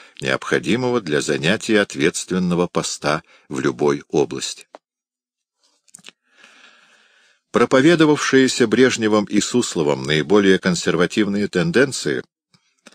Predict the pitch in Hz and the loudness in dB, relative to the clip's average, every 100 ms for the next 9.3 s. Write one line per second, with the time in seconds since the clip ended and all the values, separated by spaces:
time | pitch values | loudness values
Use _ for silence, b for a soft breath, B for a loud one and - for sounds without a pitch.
0 | _ 80 78 76 82 107 135 127 - 120 | _ 0 0 2 2 2 2 0 0 -4
1 | - 113 104 95 95 - 107 107 - - | -2 -4 -2 0 -2 -2 0 0 0 -4
2 | 104 98 - 92 - - 87 107 95 - | -2 -4 -6 -8 -4 -2 2 0 0 -2
3 | 95 87 - 87 - 80 - 73 65 67 | 0 -2 -6 -8 -4 -4 -4 -8 -6 -2
4 | 117 139 - _ _ B B B 80 73 | -2 -2 -8 _ _ B B B -2 0
5 | 80 69 - 123 135 123 120 - 104 98 | 0 -2 0 0 0 -4 -4 -6 -4 -2
6 | 95 90 90 82 - _ b b b b | 0 0 -2 -4 -10 _ b b b b
7 | 71 76 - 80 123 - 123 117 107 101 | -4 -2 0 4 4 2 2 2 2 0
8 | 95 - 87 87 82 76 - - 71 69 | 0 0 -2 0 -2 -4 -8 -6 -4 -4
9 | - 73 | -2 -4